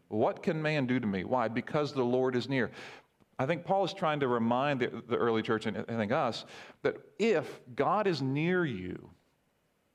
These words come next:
not far from you in your pain, not far from you in your anxiety, not far from you in your depression, if God is near,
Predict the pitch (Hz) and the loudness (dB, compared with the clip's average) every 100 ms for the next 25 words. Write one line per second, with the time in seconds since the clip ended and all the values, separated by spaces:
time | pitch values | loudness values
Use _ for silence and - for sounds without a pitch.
0 | - 117 147 - - 156 180 196 - 127 | -2 0 0 -4 0 2 2 0 -2 -2
1 | 98 92 92 101 95 92 - 92 87 90 | 0 -2 -2 -2 -2 -4 -2 -4 -2 -2
2 | 117 - - 160 160 185 - 123 101 98 | -2 -2 -4 -2 0 0 -4 -4 -2 -2
3 | 95 92 90 87 90 98 90 90 90 92 | -4 -4 -2 -2 -2 0 0 0 0 0
4 | 117 170 - 165 170 185 175 123 107 101 | 0 0 -2 0 0 0 -2 -2 0 0
5 | 98 92 87 - 135 143 - - 104 117 | -2 -4 -6 -4 -2 -2 -6 -8 -4 0
6 | 147 135 104 110 160 220 139 92 - | 0 0 -2 -2 0 2 2 0 -4